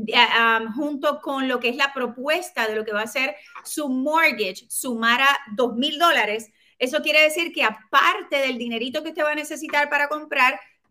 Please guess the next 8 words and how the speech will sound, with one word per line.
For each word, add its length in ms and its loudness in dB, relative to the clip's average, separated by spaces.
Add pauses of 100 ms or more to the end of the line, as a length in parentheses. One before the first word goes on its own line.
tanto 300 -6
de 100 2
down 280 0
payment 500 0
como 340 -6
costos 400 -4
de 140 -2
cierre, 760 -2